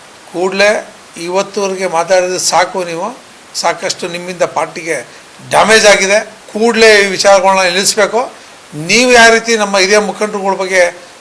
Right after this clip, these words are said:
ನಮ್ಮ ರಾಧಾಮೋಹನ್ ಬಗ್ಗೆ, ನಮ್ಮ ರಾಷ್ಟ್ರೀಯದವರು, ನಮ್ಮ ರಾಷ್ಟ್ರ ನಾಯಕರು ರಾಧಾಮೋಹನ್ ಅವ್ರನ್ನ ಕರ್ನಾಟಕ ಇನ್ಚಾರ್ಜ್ ಮಾಡಿದ್ದಾರೆ, ಅವ್ರ ಬಗ್ಗೆ ನೀವು ಮಾತಾಡ್ತೀರಾ?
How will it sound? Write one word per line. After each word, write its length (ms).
ನಮ್ಮ 400
ರಾಧಾಮೋಹನ್ 680
ಬಗ್ಗೆ, 300
ನಮ್ಮ 180
ರಾಷ್ಟ್ರೀಯದವರು, 960
ನಮ್ಮ 220
ರಾಷ್ಟ್ರ 300
ನಾಯಕರು 460
ರಾಧಾಮೋಹನ್ 600
ಅವ್ರನ್ನ 240
ಕರ್ನಾಟಕ 380
ಇನ್ಚಾರ್ಜ್ 460
ಮಾಡಿದ್ದಾರೆ, 560
ಅವ್ರ 180
ಬಗ್ಗೆ 220
ನೀವು 140
ಮಾತಾಡ್ತೀರಾ? 720